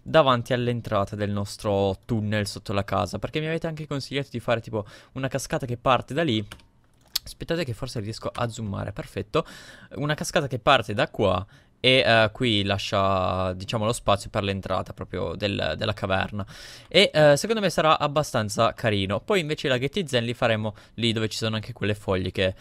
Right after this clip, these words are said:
son già un po' per aria senza il loro tronco, eh, vicino, perché infatti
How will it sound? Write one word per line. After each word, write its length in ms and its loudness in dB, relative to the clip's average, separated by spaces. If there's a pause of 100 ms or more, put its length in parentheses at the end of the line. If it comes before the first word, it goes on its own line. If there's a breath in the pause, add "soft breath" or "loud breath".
(160 loud breath)
son 280 -4
già 400 4
un 140 -6
po' 240 -2
per 160 2
aria 320 2
senza 320 -4
il 120 0
loro 280 0 (340 loud breath)
tronco, 760 4 (100)
eh, 480 4
vicino, 460 -4
perché 240 -8
infatti 420 -6